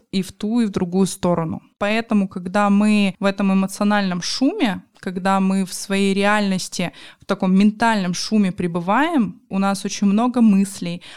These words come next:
они разные, они в основном создают напряжение. Достаточно одной минуты, чтобы осознать свое тело и переключить волну. И когда мы входим в реальность и входим в эту комнату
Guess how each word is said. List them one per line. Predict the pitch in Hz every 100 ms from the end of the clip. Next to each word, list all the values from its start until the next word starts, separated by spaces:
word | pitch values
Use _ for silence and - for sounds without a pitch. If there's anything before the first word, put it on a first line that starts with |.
| -
они | - 185 220
разные, | 220 202 190 180 180 170 170 -
они | 180 180 202 226 208
в | -
основном | 196 - 190 214 226
создают | 220 185 175 190 202 202
напряжение. | 175 160 175 175 220 381 320 190 -
Достаточно | 196 196 - 240 233 - 202
одной | 180 196 185 220 214
минуты, | 185 180 214 370 - 208 175 -
чтобы | - - 190
осознать | 202 - 214 220 214
свое | 214 - 175
тело | 175 - 247 311 208 -
и | - 220
переключить | 220 208 208 208 - 220 185
волну. | 185 190 196 170 165 _ _
И | - 196
когда | 208 202 202 226 190
мы | 180 196 185 180 _ -
входим | 175 156 - - 254 247 180 160 160 -
в | 180
реальность | 196 214 220 208 170 170 - - -
и | 196
входим | 190 220 214 196
в | 175
эту | 175
комнату | 180 - 233 233 208 175 - - -